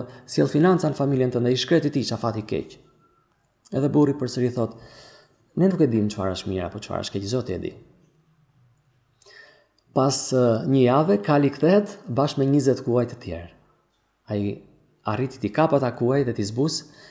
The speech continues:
dhe kishte mundësi t'i shiste dhe të fitonte mjaft lek. Dhe përsëri vinë komshinët dhe thonë: "O, çfarë fati mirë, o, sa mirë që kali t'iku." Ai të solli njëzet të tjerë. "Lumsi ti, çfarë fati që ke." Përgjigja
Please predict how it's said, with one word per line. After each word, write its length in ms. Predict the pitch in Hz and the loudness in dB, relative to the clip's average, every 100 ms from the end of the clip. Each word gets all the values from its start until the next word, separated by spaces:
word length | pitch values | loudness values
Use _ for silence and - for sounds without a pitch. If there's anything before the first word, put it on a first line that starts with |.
| - | -6
dhe 100 | 127 | -2
kishte 240 | 127 170 165 | 0 2 4
mundësi 280 | 156 160 139 | 2 2 0
t'i 100 | 127 | 0
shiste 380 | - 185 185 | 0 -2 0
dhe 80 | 160 | 0
të 80 | 143 | -2
fitonte 380 | 135 - 127 123 | -4 -2 -2 0
mjaft 300 | 117 - - | -2 -4 -6
lek. 220 | 95 - - | -8 -8 -2
Dhe 120 | 131 | 0
përsëri 340 | 139 202 208 190 | 2 6 8 8
vinë 180 | 185 180 | 6 4
komshinët 480 | 175 160 180 175 175 | 2 4 4 4 2
dhe 180 | 135 143 143 | 0 0 2
thonë: 200 | 143 131 - - - - | 2 0 -6 -20 -20 0
"O, 200 | - 220 | 6 8
çfarë 360 | 208 202 180 156 | 6 2 0 0
fati 220 | 170 165 | 0 2
mirë, 380 | 156 160 143 110 - | 4 4 2 0 0
o, 140 | 180 | 2
sa 180 | 202 202 | 2 4
mirë 240 | 196 202 190 | 6 6 4
që 60 | |
kali 260 | - 185 175 | 0 2 2
t'iku." 340 | 180 170 127 120 - - | 2 0 0 -2 -4 -2
Ai 300 | 151 175 165 - - _ _ _ | 4 6 4 0 -18 _ _ _
të 80 | - | -8
solli 300 | 135 156 156 | 0 4 4
njëzet 560 | 156 208 151 180 175 175 | 6 6 6 4 2 -2
të 80 | 139 - | -4 0
tjerë. 280 | 117 82 - - _ _ _ | 0 0 -4 -16 _ _ _
"Lumsi 360 | 135 185 180 160 | 2 4 4 2
ti, 140 | 135 120 | 2 0
çfarë 300 | - 117 117 | 0 -2 0
fati 220 | 110 110 104 | 0 -2 -6
që 60 | - | -8
ke." 120 | 80 - - _ _ _ _ _ _ _ _ _ _ _ - - _ _ _ _ _ _ | -8 -10 -20 _ _ _ _ _ _ _ _ _ _ _ -20 -20 _ _ _ _ _ _
Përgjigja 400 | 143 196 208 190 | 2 6 8 8